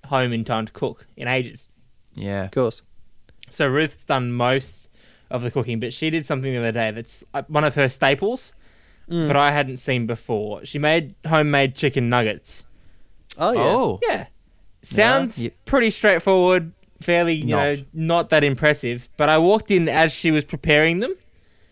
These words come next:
Speaker 3: Mm.
Speaker 2: Yeah.
Speaker 1: Vanilla yogurt
Speaker 2: What?
Speaker 1: mixed with mustard.
Speaker 2: Oh,
Speaker 3: She needs some
Speaker 2: yum.
Speaker 3: help, man. You should send her to see someone.
Speaker 1: That, that's what I said. I said,
Speaker 2: <laughs> No,
Speaker 1: "Babe,
Speaker 2: that's
Speaker 1: what are you doing? Like, this is, this is
Speaker 2: No, that would be
Speaker 1: foolishness."
Speaker 2: good.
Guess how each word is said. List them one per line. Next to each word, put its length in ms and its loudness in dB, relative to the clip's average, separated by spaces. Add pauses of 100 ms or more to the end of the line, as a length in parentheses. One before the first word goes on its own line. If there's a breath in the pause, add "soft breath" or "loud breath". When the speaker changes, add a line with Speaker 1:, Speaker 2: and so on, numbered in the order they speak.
(240)
Speaker 3:
Mm. 300 -2
Speaker 2:
Yeah. 180 -2 (640)
Speaker 1:
Vanilla 460 2
yogurt 680 2 (420)
Speaker 2:
What? 380 0 (200)
Speaker 1:
mixed 360 0
with 180 0
mustard. 540 2 (680)
Speaker 2:
Oh, 480 -14
Speaker 3:
She 200 -2
needs 220 0
some 120 -2
Speaker 2:
yum. 60 2
Speaker 3:
help, 160 0
man. 240 -2
You 100 -6
should 220 -10
send 180 -2
her 80 -4
to 100 -12
see 200 -4
someone. 460 -6
Speaker 1:
That, 200 0
that's 160 0
what 80 4
I 120 6
said. 220 2
I 60 2
said, 140 0
Speaker 2:
<laughs> 20 0
No, 60 0
Speaker 1:
"Babe, 160 4
Speaker 2:
that's 80 -2
Speaker 1:
what 200 2
are 80 4
you 160 0
doing? 360 0
Like, 120 -2
this 140 -4
is, 300 -4
this 180 -6
is 320 -4
Speaker 2:
No, 80 -6
that 60 2 (160)
would 140 2
be 80 -2
Speaker 1:
foolishness." 380 0
Speaker 2:
good. 40 -18